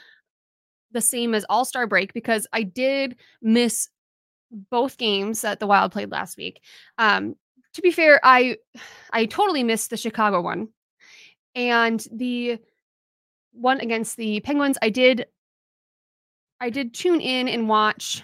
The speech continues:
um, Fleury's ceremony at the beginning for his thousandth game and, um, five hundred fifty-two wins. So I did watch that. I watched the first period. <sighs> I, I, like, I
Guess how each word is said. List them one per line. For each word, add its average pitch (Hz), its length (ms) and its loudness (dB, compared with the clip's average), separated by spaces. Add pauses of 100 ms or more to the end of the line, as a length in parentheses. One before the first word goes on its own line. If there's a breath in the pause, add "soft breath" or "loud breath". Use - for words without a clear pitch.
(120)
um, 208 440 0 (340)
Fleury's 254 640 -2
ceremony 220 720 -2
at 220 80 -10
the 233 60 -4
beginning 208 380 0
for 220 120 -6
his 208 140 -6
thousandth 202 380 -2
game 202 440 -2 (380 loud breath)
and, 190 720 -2
um, 196 400 -2
five 202 180 -4
hundred 196 260 -2 (280)
fifty-two 208 360 -10
wins. 196 440 -2 (600 loud breath)
So - 200 -2
I - 80 2
did 277 140 0
watch 285 240 4
that. 254 240 4
I 220 60 0
watched 233 280 2
the 247 60 -8
first 233 260 -4
period. 220 460 -2
<sighs> - 60 -20
I, 226 160 -10 (480 loud breath)
I, - 300 -8
like, 226 200 -2
I 208 120 2